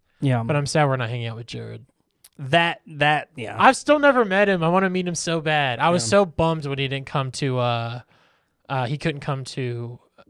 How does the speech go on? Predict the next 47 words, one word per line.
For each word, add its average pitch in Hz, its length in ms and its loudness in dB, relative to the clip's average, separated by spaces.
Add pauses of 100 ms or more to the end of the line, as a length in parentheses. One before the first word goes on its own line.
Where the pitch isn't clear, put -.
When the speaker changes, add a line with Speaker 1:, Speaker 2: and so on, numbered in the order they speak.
(300)
Speaker 2:
uh, 120 120 -18
what's 113 240 -16
it - 80 -20
called? 110 260 -18 (220)
N 139 100 -8
A 117 80 -6
B. 113 420 -12
Speaker 1:
N 135 120 2
A 127 100 0
B. 123 180 0
I 131 120 2
Speaker 2:
And 151 100 0
Speaker 1:
think 175 140 0
he 135 80 -2
was 120 160 -2
working 117 260 -2
on 117 320 -6 (120)
Komodo 120 320 -2
Speaker 2:
Komodo 113 140 2
Speaker 1:
X. 123 520 -4
Speaker 2:
X. - 100 -20
Oh, 233 80 6
we 254 100 4
Speaker 1:
Yeah. - 20 2
Speaker 2:
didn't, 240 80 -2
we 220 60 -6
can 190 40 -12
talk 220 140 0
about 180 120 0
that. 170 220 4
That 156 160 -2
came 147 180 -4
out 131 140 -2
since 123 200 -10
we 123 120 -6
did 117 160 -8
a 117 40 -6
last 113 240 -10
podcast, 117 460 -10
Speaker 1:
I 127 60 2
Speaker 2:
too. 120 80 0
Speaker 1:
want 117 160 -2
one. 113 340 -6 (180)
Speaker 2:
I 117 120 -8
do, 110 100 -6
too. 113 380 -10 (120)
Speaker 1:
Yeah. 110 260 -10